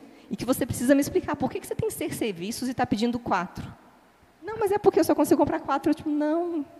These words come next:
não é." Então, assim, é uma coisa pequena? É. A gente tá gastando o que ali? Duzentos dólares? Beleza, mas imagina se é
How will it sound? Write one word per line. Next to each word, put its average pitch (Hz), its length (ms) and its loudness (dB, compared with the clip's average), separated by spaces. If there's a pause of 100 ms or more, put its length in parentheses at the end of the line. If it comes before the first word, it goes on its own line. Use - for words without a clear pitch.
não 277 200 0
é." 320 140 -6 (1800)
Então, 311 140 0
assim, 175 500 -4 (400)
é 262 100 4
uma 403 140 2
coisa 226 260 -2
pequena? 240 440 2
É. 180 500 2
A - 20 -4
gente 185 160 -6
tá 233 120 2
gastando 247 360 0
o 262 60 2
que 285 100 4
ali? 240 160 6
Duzentos 208 400 2
dólares? 170 560 6
Beleza, 220 600 2
mas 190 180 2
imagina 415 400 -2
se - 140 -10
é - 20 -8